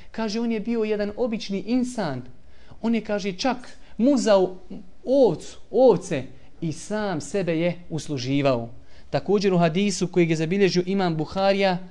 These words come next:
poslanik, sallallahu alaihi wasallame, je hizmetio svojoj porodici, pa kada bi nastupilo namasko vrijeme,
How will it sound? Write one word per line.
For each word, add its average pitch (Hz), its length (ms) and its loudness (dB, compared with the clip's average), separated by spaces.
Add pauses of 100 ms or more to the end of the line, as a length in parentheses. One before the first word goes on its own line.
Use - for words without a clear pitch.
(840)
poslanik, 190 420 4
sallallahu 185 560 4
alaihi 185 280 4
wasallame, 185 500 2
je 175 300 4 (160)
hizmetio 185 720 4 (100)
svojoj 185 420 6
porodici, 170 680 6 (220)
pa 180 120 4
kada 170 260 4
bi 156 80 0
nastupilo 175 600 0
namasko 160 520 0
vrijeme, 160 420 2